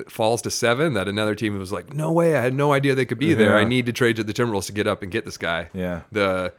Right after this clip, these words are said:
Speaker 1: that's what Boston tried to do during the Miami draft with Justice Winslow.
Speaker 2: That's
Speaker 1: Is
Speaker 2: right.
Speaker 1: they threw all, all these assets at Miami 'cause they wanted to move up, like, one spot to get Justice Winslow, and they're like, "Nah."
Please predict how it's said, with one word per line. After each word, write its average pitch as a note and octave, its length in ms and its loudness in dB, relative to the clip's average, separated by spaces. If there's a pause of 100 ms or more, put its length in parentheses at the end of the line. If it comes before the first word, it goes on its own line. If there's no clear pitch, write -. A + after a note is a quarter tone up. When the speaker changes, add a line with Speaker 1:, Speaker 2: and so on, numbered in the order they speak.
(340)
Speaker 1:
that's C#3 120 2
what A#2 160 0
Boston B2+ 380 0
tried G2+ 180 2
to G2 60 -4
do G2+ 180 -2
during G2+ 320 -2
the G2 240 -2
Miami G#2+ 360 -2
draft G2+ 340 -2
with F2 100 -10
Justice - 380 -6
Winslow. A2 420 -2
Speaker 2:
That's F#2 200 -8
Speaker 1:
Is - 40 -8
Speaker 2:
right. G#2+ 220 2
Speaker 1:
they B2 160 6
threw G#2+ 300 2
all, A#2 280 4
all A2 160 4
these A2 160 4
assets A#2 380 0
at G2 280 -2
Miami G#2+ 440 0
'cause G2 100 -6
they G#2+ 120 0
wanted G#2 180 2
to G2+ 60 0
move G#2+ 180 2
up, G2+ 160 2
like, F#2+ 120 -2
one G#2 240 0
spot G#2+ 420 0
to G2 40 -6
get G2 140 -6
Justice G2 340 -6
Winslow, G2 320 -6
and F#2 140 -10
they're F2 160 -10
like, D#2+ 200 -12
"Nah." F2+ 280 -2